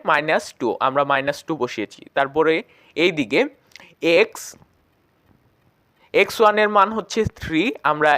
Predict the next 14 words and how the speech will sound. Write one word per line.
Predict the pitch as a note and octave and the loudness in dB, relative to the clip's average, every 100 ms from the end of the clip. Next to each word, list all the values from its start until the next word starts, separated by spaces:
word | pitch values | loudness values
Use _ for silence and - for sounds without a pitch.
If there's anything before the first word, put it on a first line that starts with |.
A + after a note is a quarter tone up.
| - E3+ | 2 -2
এক্স | - F3+ | 0 -2
ওয়ান | E3+ E3+ | 2 0
এর | D#3+ | 2
মান | D#3 G#3+ - | 0 -2 -6
থ্রি | F3 D3+ | -8 -4
বসিয়েছি। | C#3+ - C#3+ - A3 - _ _ _ - | -6 -4 -4 -4 -8 -10 _ _ _ -2
তারপর | D3+ D3 D#3+ D#3 D3+ _ _ _ _ - - G3 | 0 0 4 2 2 _ _ _ _ -12 -2 -2
এক্স | - - | -2 -4
টু | A#3 A3 | 2 2
এর | G#3+ | 4
মান | E3 F#3 | 0 2
হচ্ছে | C#3 - E3 | -4 -6 -2
ফোর, | G3+ G3 - - | 2 4 2 0
আমরা | C#3 C#3 | 0 2